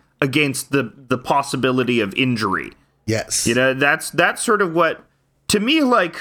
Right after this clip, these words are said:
Speaker 1: what makes sports tense and what really clicks to me about sp-, it's sports, like, I, I didn't watch it for years, and then I started watching Dorktown essays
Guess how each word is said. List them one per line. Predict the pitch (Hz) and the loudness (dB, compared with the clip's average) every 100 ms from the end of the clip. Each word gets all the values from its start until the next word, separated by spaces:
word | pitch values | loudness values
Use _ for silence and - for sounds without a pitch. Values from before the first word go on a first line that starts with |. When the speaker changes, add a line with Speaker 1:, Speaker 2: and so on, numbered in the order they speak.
| - | -10
Speaker 1:
what | 151 151 - 165 | 0 2 2 0
makes | 175 - | -2 -2
sports | - 170 165 - | -4 0 0 -2
tense | - - 170 190 - - | -4 -2 -2 -2 -2 -2
and | 139 143 | 0 0
what | 135 | 0
really | 135 170 160 | 0 0 0
clicks | - 156 - | -2 -4 -2
to | 165 | 0
me | 160 | 0
about | 147 135 - | 2 0 -2
sp-, | - - | -12 -4
it's | 139 123 | -4 -2
sports, | - 123 143 - - | -4 0 0 -2 -2
like, | 143 120 | -2 0
I, | 120 139 - | 0 0 -2
I | 156 | -2
didn't | 180 196 170 143 | 0 -2 -2 -2
watch | 131 139 151 | -2 -2 -2
it | 127 | -4
for | 139 | -2
years, | 139 139 123 | 2 2 2
and | 139 | 0
then | 135 | -2
I | |
started | 131 175 131 | 0 0 0
watching | 135 135 123 101 | 0 -2 -2 -4
Dorktown | 123 123 - 120 110 95 90 | -4 -4 -4 -2 -2 -2 -2
essays | 104 110 92 87 - | -2 -2 -2 -4 -8